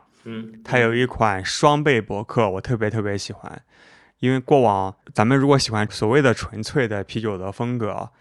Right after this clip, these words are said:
Speaker 2: 会选择要么是世涛，就是非常重的麦芽，
Speaker 1: 嗯。对。
Speaker 2: 要么就是
Speaker 1: 对。
Speaker 2: I P A类的、酒花类的导向。
Speaker 1: 对。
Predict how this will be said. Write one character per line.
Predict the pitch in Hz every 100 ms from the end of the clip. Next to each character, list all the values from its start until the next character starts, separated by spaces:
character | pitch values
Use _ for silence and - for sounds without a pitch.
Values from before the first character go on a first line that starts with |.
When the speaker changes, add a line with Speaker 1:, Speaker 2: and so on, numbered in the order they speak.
| _ _ _ _
Speaker 2:
会 | 120 123 110
选 | - 98 95
择 | - 101
要 | 120
么 | 110
是 | 110
世 | - 127
涛， | 113 110 110
就 | 110
是 | 107 101
非 | -
常 | 117 117
重 | 120 156
的 | 110 95 87 87 123
麦 | 113 104
芽， | 92 95
Speaker 1:
嗯。 | 95
对。 | - 110
Speaker 2:
要 | 117
么 | 107
就 | 104
是 | 104
Speaker 1:
对。 | 107
Speaker 2:
I | 107
P | 104 98 117
A | 117
类 | 120 110
的、 | 101
酒 | 95 101
花 | 104 110
类 | 127 120
的 | 107
导 | 98
向。 | 92 107
Speaker 1:
对。 | 98